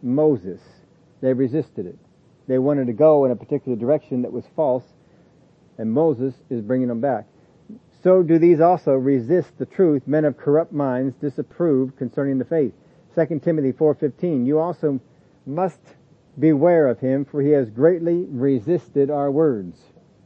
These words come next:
There's a resistance to the words. We see that same kind of battle in just these areas that we were just talking about.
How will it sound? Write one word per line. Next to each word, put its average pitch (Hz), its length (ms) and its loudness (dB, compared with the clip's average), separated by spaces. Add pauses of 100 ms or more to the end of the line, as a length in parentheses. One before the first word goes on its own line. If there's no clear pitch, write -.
(680)
There's 127 200 -2
a 131 60 -4
resistance 135 680 -2
to 151 60 -4
the 139 100 0
words. 135 300 0
We 151 140 0
see 156 220 -4
that 143 220 -2
same 151 220 -4
kind 147 180 -4
of 135 100 -4
battle 143 340 -2
in 120 120 -6
just 123 200 -6
these 135 200 -2
areas 143 300 2
that 135 80 -2
we 135 60 0
were 139 100 0
just 131 180 -8
talking 160 280 -6
about. 113 220 -6